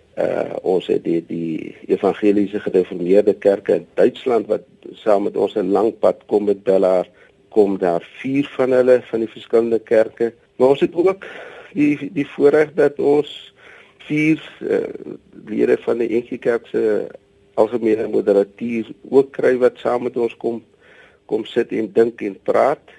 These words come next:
Eh, aangesien dit nou Bellaar se,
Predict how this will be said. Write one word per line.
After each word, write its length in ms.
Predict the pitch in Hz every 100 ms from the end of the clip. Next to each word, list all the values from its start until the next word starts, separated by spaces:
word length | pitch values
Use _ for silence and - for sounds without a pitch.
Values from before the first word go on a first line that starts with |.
| _ -
Eh, 240 | - 92 - _ - - - - _ _ _ _
aangesien 460 | - 117 120 - 113
dit 160 | 107
nou 180 | 107 95 85
Bellaar 460 | - 87 131 175 156
se, 420 | - 131 120 110